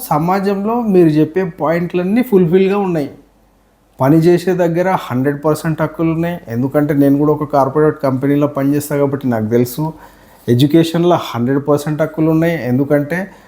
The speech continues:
ప్రతిసారి అమ్మాయిలే టాపర్స్ ఉంటారు, ఏ దాంట్లో అయినా,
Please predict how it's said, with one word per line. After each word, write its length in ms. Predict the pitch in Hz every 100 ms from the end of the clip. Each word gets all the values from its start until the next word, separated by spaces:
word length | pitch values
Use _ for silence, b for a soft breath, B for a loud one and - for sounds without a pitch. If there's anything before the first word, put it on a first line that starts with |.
| B -
ప్రతిసారి 540 | 127 143 - 151 151
అమ్మాయిలే 800 | 123 117 135 143 147 170 - - _ 120
టాపర్స్ 480 | 123 127 143 -
ఉంటారు, 260 | 135 131 131
ఏ 200 | 120 123
దాంట్లో 340 | 127 123 123
అయినా, 260 | 123 120